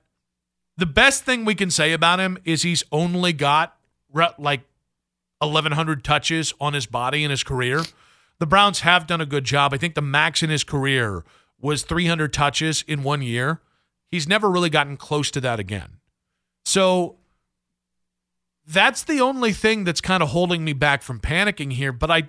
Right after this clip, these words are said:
like, I think you saw the contact that Nick Chubb got yesterday. I think we're seeing harsher contact because he's being met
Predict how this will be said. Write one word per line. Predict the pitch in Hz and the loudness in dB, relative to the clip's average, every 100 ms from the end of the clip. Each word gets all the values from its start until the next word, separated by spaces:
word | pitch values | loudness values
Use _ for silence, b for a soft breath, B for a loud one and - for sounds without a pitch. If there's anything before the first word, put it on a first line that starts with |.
| - | -2
like, | 180 170 - | -2 0 0
I | 202 | -2
think | 339 285 | -2 -4
you | 170 | -2
saw | - 185 | 0 0
the | 139 | -2
contact | - 131 170 175 175 180 143 | -6 -2 -2 0 -2 -2 -4
that | 120 | -6
Nick | 143 | -6
Chubb | - 151 131 | -2 -2 -2
got | 117 135 143 | 0 -2 0
yesterday. | 151 - 165 170 180 - _ _ _ _ _ _ _ _ _ _ | -4 -2 -2 0 -2 -8 _ _ _ _ _ _ _ _ _ _
I | 147 | 2
think | 190 247 | 2 0
we're | 247 | 0
seeing | 202 220 202 | 2 2 0
harsher | 151 113 180 190 180 | 0 2 4 4 0
contact | 156 139 170 196 156 139 143 143 | -2 0 0 0 0 0 0 -4
because | 143 165 156 - | -4 -2 -2 -2
he's | 156 160 | -6 -6
being | - 175 143 | -6 -6 -4
met | 151 190 139 - | 2 4 2 -2